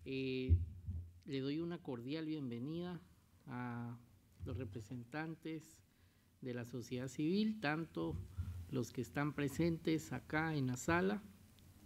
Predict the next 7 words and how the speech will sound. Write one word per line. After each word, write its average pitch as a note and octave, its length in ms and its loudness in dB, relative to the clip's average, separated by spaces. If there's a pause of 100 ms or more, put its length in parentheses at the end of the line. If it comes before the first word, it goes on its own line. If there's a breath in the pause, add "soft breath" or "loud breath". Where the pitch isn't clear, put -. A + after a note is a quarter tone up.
(180)
como E3 360 8
quienes D3+ 320 4
nos A#2+ 240 4
acompañan C#3 760 2 (580 loud breath)
en A#2+ 180 4
forma C3 600 6 (100)
virtual. - 520 -2